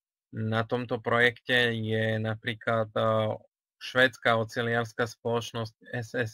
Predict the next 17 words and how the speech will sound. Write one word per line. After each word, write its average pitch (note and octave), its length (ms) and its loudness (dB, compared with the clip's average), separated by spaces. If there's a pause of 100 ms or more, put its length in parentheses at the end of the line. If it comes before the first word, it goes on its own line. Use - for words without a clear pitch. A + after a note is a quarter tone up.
A A2 240 0
B, A#2+ 280 4 (960)
ktorá A#2 240 6
má A#2+ 240 4
vyše A#2 560 0
storočnú A#2 1040 0 (240)
históriu, A#2+ 720 -2 (880)
takže G#2+ 320 -2
tiež A#2+ 320 2
je A2+ 240 2
to A2 320 -2
už, G#2+ 100 -8 (140)
o, G#2+ 480 0
desaťročiami A#2 1120 0 (1400)
preverená A#2+ 720 6
firma. B2 480 0 (1400)
A, A2+ 320 4